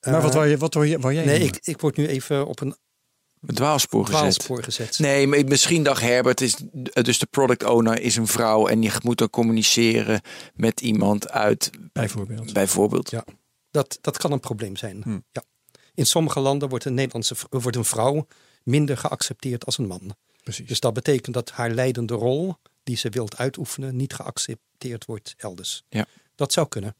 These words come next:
Speaker 2: Nee, maar ik werd op een dwaalspoor gezet, want ik doe aan wat je noemt, ik koppel bedrijven aan elkaar, hè.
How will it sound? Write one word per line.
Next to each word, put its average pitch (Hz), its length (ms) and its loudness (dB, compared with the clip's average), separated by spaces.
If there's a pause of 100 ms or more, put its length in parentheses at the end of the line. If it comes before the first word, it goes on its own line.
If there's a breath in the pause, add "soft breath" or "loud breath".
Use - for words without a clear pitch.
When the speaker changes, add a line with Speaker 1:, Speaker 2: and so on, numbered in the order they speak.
(540)
Speaker 2:
Nee, 131 140 2
maar 143 120 4
ik 151 80 -4
werd 143 160 -2
op 135 100 -10
een 135 80 -4
dwaalspoor 135 500 -4
gezet, 120 280 -8
want 123 180 -6 (160)
ik 131 200 -6
doe 139 200 -2
aan 131 340 -2 (400)
wat 113 200 -6
je 135 60 -6
noemt, 131 320 -2 (300)
ik - 180 -4
koppel 156 260 0
bedrijven 123 480 -2
aan 117 100 -8
elkaar, 101 340 -8
hè. 127 60 -12